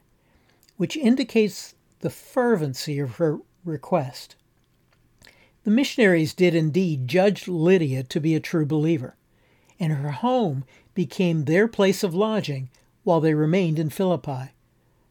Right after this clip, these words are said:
But her home became more than that. It also became the meeting place for that brand new church. So let's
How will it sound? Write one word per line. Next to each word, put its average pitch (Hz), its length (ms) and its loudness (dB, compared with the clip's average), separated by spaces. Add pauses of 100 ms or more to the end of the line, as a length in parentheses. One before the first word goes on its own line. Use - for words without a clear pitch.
(300)
But 151 120 -10
her 147 120 -4
home 202 260 2
became 185 460 2
more 170 240 2
than 135 240 -6
that. 143 360 -8 (720)
It 202 140 -2
also 247 480 2
became 175 360 0
the 175 60 0
meeting 208 460 0
place 135 460 -8 (300)
for 175 160 -2
that 165 260 -2
brand 220 360 4
new 190 160 4
church. - 640 -6 (1500)
So - 220 0
let's 240 340 0